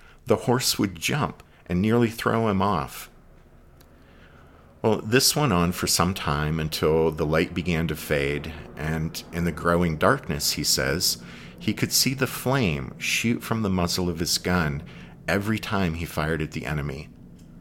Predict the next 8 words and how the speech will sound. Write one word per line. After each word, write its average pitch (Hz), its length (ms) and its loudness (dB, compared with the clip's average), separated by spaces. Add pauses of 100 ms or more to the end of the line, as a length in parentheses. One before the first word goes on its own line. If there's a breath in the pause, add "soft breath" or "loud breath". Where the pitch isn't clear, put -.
(720 loud breath)
I 90 80 -2
mean, 104 440 -2 (100)
details 135 580 -4
like 95 240 0
that, 78 520 -2
to - 120 -6
me, 82 540 -2 (580 loud breath)
are, 87 240 2